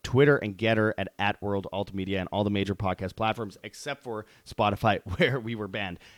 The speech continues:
Hit that like button, share on social media, hit the notification bell, and hit subscribe if you have not yet already. And as always, my friends,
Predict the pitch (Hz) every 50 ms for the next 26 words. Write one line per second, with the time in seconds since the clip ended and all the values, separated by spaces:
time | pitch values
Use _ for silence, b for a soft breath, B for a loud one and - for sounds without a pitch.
0 | B B 170 202 190 254 240 214 202 190 - 202 202 202 175 - 180 190 208 214
1 | 202 196 190 156 160 185 185 185 175 165 170 170 180 170 160 139 151 - 175 175
2 | 175 165 175 170 170 175 170 151 127 131 147 147 - - 131 123 - - 147 147
3 | 147 147 131 110 107 104 101 120 131 143 151 147 143 143 143 117 131 135 135 -
4 | - 127 127 120 123 139 147 156 147 131 120 - - 143 175 156 165 170 170 165
5 | 165 135 160 156 156 - 160 156 156 156